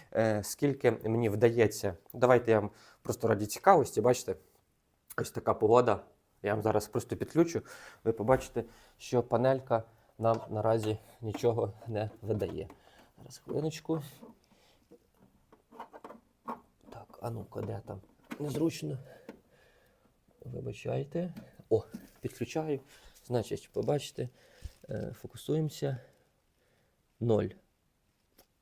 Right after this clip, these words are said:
Нічого не видає. Перезагружається. І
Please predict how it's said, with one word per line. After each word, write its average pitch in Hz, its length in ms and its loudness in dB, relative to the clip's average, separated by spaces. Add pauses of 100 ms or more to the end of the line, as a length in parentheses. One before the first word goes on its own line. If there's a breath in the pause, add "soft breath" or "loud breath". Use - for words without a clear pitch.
(300)
Нічого 120 400 0
не 110 120 -2
видає. 101 320 -2
Перезагружається. 135 960 -2 (1600)
І 117 220 -4